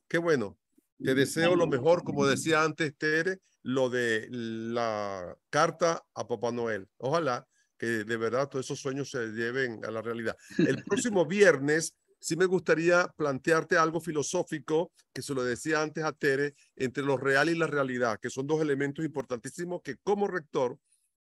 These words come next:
Speaker 1: es importante tenerlo en cuenta, porque si no nos engolosinamos y pasan los seis años y no hemos hecho nada, porque es importante tener eso,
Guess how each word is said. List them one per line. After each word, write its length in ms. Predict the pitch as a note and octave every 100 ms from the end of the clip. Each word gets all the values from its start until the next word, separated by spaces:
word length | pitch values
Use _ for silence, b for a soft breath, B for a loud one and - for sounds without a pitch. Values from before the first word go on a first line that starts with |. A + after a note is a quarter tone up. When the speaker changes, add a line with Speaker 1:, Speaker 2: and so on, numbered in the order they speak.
| _
Speaker 1:
es 200 | D#3+ D#3
importante 720 | F#3 E3 - C3+ - F#3+ F3
tenerlo 320 | C#3+ C#3 C#3 D3
en 80 |
cuenta, 300 | C3+ A2 F#2
porque 180 | G#2+ B2
si 100 | B2
no 340 | C3+ E3 G3 -
nos 240 | C3 C3
engolosinamos 760 | C3 C3 B2+ C3+ C3 D3+ G3 G3 _ _
y 80 | A#2+
pasan 380 | C#3 - F3+ E3
los 100 | C3+
seis 220 | E3 F#3
años 180 | F#3 F#3
y 40 |
no 80 | D#3
hemos 180 | D#3 D#3
hecho 160 | D3+
nada, 280 | C3+ G#2 F#2+ _ _ _
porque 220 | A#2+ E3
es 60 | F3+
importante 680 | D3 C#3+ A#2+ - F3+ E3
tener 260 | C#3+ C3 C3+
eso, 520 | C3+ D3+ C#3 C#3+ -